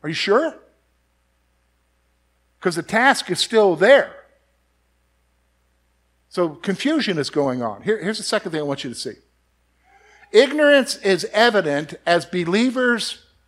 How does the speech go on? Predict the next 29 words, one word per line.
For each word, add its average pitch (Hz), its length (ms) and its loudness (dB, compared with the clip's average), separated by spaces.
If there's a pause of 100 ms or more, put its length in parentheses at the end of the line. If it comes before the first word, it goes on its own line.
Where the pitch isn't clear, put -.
(120)
try 196 760 2
to 190 100 -4
make 170 280 0
sense - 760 -4 (300)
of 190 140 -4
everything. 202 520 0 (1900)
Ignorance 269 520 0
is 208 100 -6
evident. 202 460 2 (100)
It, 202 240 -2 (240)
I, 226 240 0 (140)
I, 226 160 -8 (420)
the 190 160 0
one 262 380 0
phrase 233 420 2
I 185 140 4
hear 214 340 0
more 247 400 0
often 208 460 0
than 175 140 -2
not 151 340 2
whenever 185 340 -2
I 208 100 2
talk 208 340 -4
about 143 260 0
these 135 180 -8
things 139 320 -8
with 127 100 -10
someone 117 520 -6